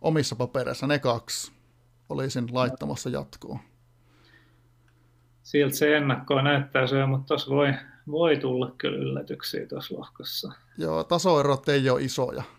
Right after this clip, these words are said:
Speaker 1: kauhean isoja, että siinä on kyllä mahdollisuuksia. Tohon on kirjoittanut itselle, että Mamman pojat on ollut aina pudotuspeleissä.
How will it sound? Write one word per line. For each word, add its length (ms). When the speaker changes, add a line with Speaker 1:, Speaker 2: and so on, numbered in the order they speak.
Speaker 1:
kauhean 360
isoja, 420
että 160
siinä 280
on 100
kyllä 260
mahdollisuuksia. 720
Tohon 300
on 120
kirjoittanut 520
itselle, 320
että 200
Mamman 380
pojat 420
on 40
ollut 200
aina 280
pudotuspeleissä. 920